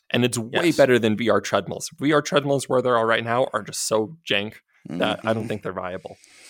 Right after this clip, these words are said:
Speaker 3: <laughs>
Speaker 1: But I don't think that an at-home one-to-one spatial tracking is ever going to be very feasible. I think it is always going to be, there is a dedicated space for people to come and try out one-to-one spatial tracking solutions, sort of like what Zero Latency had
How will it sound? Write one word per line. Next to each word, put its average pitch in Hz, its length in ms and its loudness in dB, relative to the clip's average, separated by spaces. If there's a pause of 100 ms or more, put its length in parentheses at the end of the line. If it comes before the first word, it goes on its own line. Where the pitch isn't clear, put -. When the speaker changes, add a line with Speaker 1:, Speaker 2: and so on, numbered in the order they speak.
(120)
Speaker 3:
<laughs> - 360 -2
Speaker 1:
But 160 200 0
I 156 100 0
don't 190 340 0
think 160 320 -4
that 135 200 -10
an 110 220 -8
at-home 131 580 -4
one-to-one 101 400 -2
spatial 104 380 -6
tracking 123 560 -6
is - 260 -10
ever 135 280 -2
going 104 240 -2
to - 80 -14
be 98 140 -6
very 92 240 -4
feasible. - 560 -16 (360)
I 147 100 0
think 160 240 -2
it 139 120 -2
is 117 120 -4
always 123 420 -4
going 113 220 -4
to 104 80 -12
be, 101 220 -8
there 110 240 0
is 104 100 -4
a 95 120 -6
dedicated 113 580 0
space 110 300 0
for - 140 -4
people 107 340 -6
to - 140 -16
come 123 420 0
and 107 160 -6
try 123 400 -2
out 110 220 2
one-to-one 101 380 -2
spatial 107 340 -6
tracking 95 360 -10
solutions, 98 480 -12 (300)
sort 180 240 -2
of 147 40 -2
like 127 200 -2
what 113 180 -2
Zero 110 260 -2
Latency 107 460 -6
had 95 320 -4